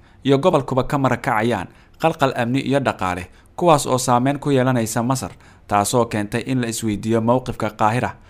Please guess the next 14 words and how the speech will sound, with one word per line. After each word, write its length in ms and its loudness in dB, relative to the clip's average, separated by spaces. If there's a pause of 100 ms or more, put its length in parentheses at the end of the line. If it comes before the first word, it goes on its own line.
(100)
Dhinaca 260 0
kale, 200 -8 (200)
Suudaan 520 2 (200)
waxay 240 2
Masar 280 0
uga 160 0
dhigan 240 0
tahay 180 0
dhul 160 0
istiraatiijiyadeed 920 0
iyo 220 2
amni 180 -4
qoto 280 -2
dheer. 220 -2